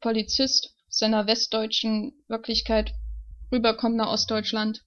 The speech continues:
in dieses Dorf gegenüber in Thüringen, äh, und dort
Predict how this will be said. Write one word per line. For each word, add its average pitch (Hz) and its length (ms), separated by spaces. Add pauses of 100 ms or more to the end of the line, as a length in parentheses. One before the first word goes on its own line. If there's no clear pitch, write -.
(360)
in 233 120
dieses 208 340
Dorf 214 280
gegenüber 220 580 (260)
in 220 160
Thüringen, 208 600 (120)
äh, 196 220
und 202 280
dort 208 340